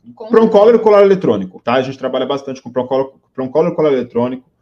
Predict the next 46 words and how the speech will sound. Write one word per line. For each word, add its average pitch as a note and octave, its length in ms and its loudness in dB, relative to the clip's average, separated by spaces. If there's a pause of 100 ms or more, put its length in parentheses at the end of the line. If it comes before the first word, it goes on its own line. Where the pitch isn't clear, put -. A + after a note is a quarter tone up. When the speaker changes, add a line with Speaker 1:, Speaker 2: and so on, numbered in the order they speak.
(460)
Speaker 2:
Nesse, G3 520 2
nesse G3+ 320 2
tipo F#3+ 180 -4
de F3 80 -10
situação D#3 400 -2
em D3 60 -6
si, D3 140 -6
eu C#3 60 2
prefiro D3 220 -8
o - 20 -8
colar C3+ 240 -2
eletrônico, B2 560 -6
porque B2 220 -14
depende C#3 420 -6
da C#3 140 -2
situação, A#2+ 680 -4 (760)
é, A#2 340 4
a A#2+ 140 0
correção B2+ 520 0
tem C3 140 -4
que B2+ 60 -8
ser B2 360 -2
extremamente D3 600 -4
intensa, B2 560 -4
porque - 360 -6
se - 200 -12
o G2+ 40 -10
cachorro A2+ 580 -4 (580)
olha C#3 340 4
pra - 140 -4
um A#2+ 60 -4
cachorro B2+ 400 -4
é - 20 -4
uma E3+ 160 -4
coisa, C3 340 -2
agora G2+ 200 -6
se A#2 100 -12
o A2 40 -6
cachorro A2+ 380 -8
olha A#2 240 0
pro A#2 140 -6
outro A#2 180 -4
cachorro A2 460 -4
querendo G#2 340 -8
ele G#2 140 0
morto, G2+ 600 0